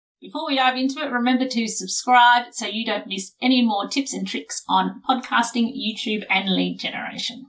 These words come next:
Okay, so I have experimented with a few different platforms and I have spoken to other people about their experiences, and here is what I found. If you are going to have a podcast, you have a few different options. You have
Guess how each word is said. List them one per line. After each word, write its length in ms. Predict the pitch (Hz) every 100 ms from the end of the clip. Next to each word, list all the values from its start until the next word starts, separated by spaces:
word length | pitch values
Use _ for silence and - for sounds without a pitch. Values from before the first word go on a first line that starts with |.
| -
Okay, 380 | 370 339 - - _
so 560 | - - 339 202 180 311 - _ 269
I 180 | 311
have 400 | 359 285 269 262 - -
experimented 920 | 240 - 226 208 196 196 - 185 -
with 300 | 190 190 185 -
a 180 | 190 185
few 200 | 202 269
different 520 | 240 226 208 185 - -
platforms 680 | - - - 180 - 233
and 160 | - 190
I 80 | 175
have 260 | 185 185 -
spoken 460 | - - 202 196 202
to 260 | - 190 175
other 240 | 277 359
people 340 | 277 269 262
about 340 | - 196 - -
their 220 | 180 175
experiences, 920 | 190 - 180 - - - 202 220 226 - -
and 300 | 190 185 190
here 420 | 190 269 254 262
is 260 | 208 196 196
what 180 | 185 -
I 220 | 170 175
found. 260 | - 143 - - - -
If 200 | 247 -
you 140 | 277 311
are 120 | 285
going 200 | 247 262
to 100 | 262
have 200 | 240 247
a 60 | 247
podcast, 500 | 214 - - 214 220
you 100 | 190
have 120 | 180
a 60 |
few 240 | 185 269 269
different 320 | 196 - 180
options. 440 | 196 - 262 -
You 120 | - -
have 320 | - -